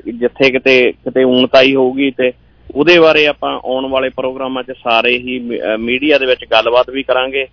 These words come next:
ਪਰ ਇੰਨਾ ਜ਼ਰੂਰ ਆ ਵੀ ਅਸੀਂ ਜਿਹੜੇ ਵਿਸ਼ੇ ਨੂੰ ਲੈ ਕੇ ਗੱਡੀ ਦੇ ਵਿੱਚ ਉਤਰੇ ਆ ਜਾਂ ਡਰੱਗ ਟੈਸਟਾਂ ਦੇ ਜਾਂ ਡਰੱਗ ਨੂੰ ਕਬੱਡੀ ਦੇ ਵਿੱਚ ਰੁਝਾਨ ਨੂੰ ਲੈ ਕੇ ਅਸੀਂ ਉਤਰੇ ਆ ਤੇ ਅਸੀਂ ਆਪਣੇ ਆਪ ਨੂੰ ਫਖਰ ਨਾਲ ਕਹਿ ਸਕਦੇ ਆ ਕਿ ਅਸੀਂ ਕੰਮ ਆਹ ਕਰਨ ਲਈ ਤੁਰੇ ਆ।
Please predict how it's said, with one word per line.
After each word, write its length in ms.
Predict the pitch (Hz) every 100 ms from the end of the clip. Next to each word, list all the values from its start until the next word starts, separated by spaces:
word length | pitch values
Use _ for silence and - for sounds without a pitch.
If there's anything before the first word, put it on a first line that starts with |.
| _ _ -
ਪਰ 140 | 135
ਇੰਨਾ 300 | 139 143 143
ਜ਼ਰੂਰ 300 | 131 127 131
ਆ 80 | 135
ਵੀ 200 | 135 127
ਅਸੀਂ 320 | - 123 123 - _ _ _ -
ਜਿਹੜੇ 280 | 123 147 160
ਵਿਸ਼ੇ 340 | 135 - 131
ਨੂੰ 200 | 127 123
ਲੈ 220 | 113 110
ਕੇ 360 | 113 117 117 107 - _ _ _ _ _ _ _ _
ਗੱਡੀ 280 | 123 120 135
ਦੇ 120 | 131
ਵਿੱਚ 200 | 127 127
ਉਤਰੇ 460 | 127 - 131 127 123
ਆ 100 | 123
ਜਾਂ 160 | 123
ਡਰੱਗ 280 | 117 104 127
ਟੈਸਟਾਂ 580 | 151 139 127 123 131 123
ਦੇ 160 | 123 120
ਜਾਂ 140 | 117
ਡਰੱਗ 360 | 107 113 131 147
ਨੂੰ 200 | 143 135
ਕਬੱਡੀ 420 | 127 120 123 123
ਦੇ 100 | 120
ਵਿੱਚ 240 | 120 -
ਰੁਝਾਨ 460 | 127 123 139 123 113
ਨੂੰ 220 | 113 117
ਲੈ 200 | 110 110
ਕੇ 260 | - 117 107
ਅਸੀਂ 300 | 104 - 117
ਉਤਰੇ 340 | - 117 117
ਆ 100 | 117
ਤੇ 140 | 110
ਅਸੀਂ 200 | 113 123
ਆਪਣੇ 300 | 110 - 113
ਆਪ 160 | 113 110 113
ਨੂੰ 120 | 113
ਫਖਰ 340 | 117 113 113
ਨਾਲ 140 | 117 113
ਕਹਿ 240 | 110 120
ਸਕਦੇ 300 | 127 120 117
ਆ 40 |
ਕਿ 100 | 107
ਅਸੀਂ 140 | 117 113
ਕੰਮ 340 | 117 110 110 -
ਆਹ 220 | 113 139
ਕਰਨ 280 | 135 127 120
ਲਈ 120 | 110
ਤੁਰੇ 320 | 107 107 123
ਆ। 80 | 131